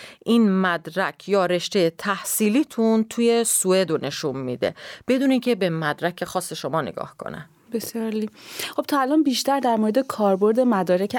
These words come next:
Speaker 2: ارزیابی شده در روند تقاضای کاری صحبت کردیم، اما اگه بخوایم از مدارک تحصیلی خارجی برای ادامه تحصیل یا تکمیل تحصیلات در سوئد استفاده کنیم، اون وقت چه باید کرد؟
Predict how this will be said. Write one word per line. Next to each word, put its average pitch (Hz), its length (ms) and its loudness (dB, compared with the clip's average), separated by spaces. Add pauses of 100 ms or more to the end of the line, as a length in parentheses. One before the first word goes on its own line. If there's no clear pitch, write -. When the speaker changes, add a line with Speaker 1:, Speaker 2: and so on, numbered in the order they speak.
Speaker 2:
ارزیابی 175 520 0
شده 175 360 2
در 196 180 0
روند 180 440 0
تقاضای 175 480 -2
کاری 170 360 0
صحبت 151 460 -2
کردیم، 156 380 -2 (340)
اما 302 180 4
اگه 339 180 2
بخوایم 320 440 2
از 202 180 -4
مدارک 196 420 2
تحصیلی 214 580 0
خارجی 202 440 0
برای 214 360 0 (120)
ادامه 190 520 2
تحصیل 170 500 -2
یا 190 140 2
تکمیل 220 540 0
تحصیلات 170 540 -4
در 175 160 -2
سوئد 180 240 -2
استفاده 175 460 -2
کنیم، 190 280 -2 (260)
اون 226 120 4
وقت 233 240 0
چه 202 120 -2
باید 180 220 -2
کرد؟ 196 220 -8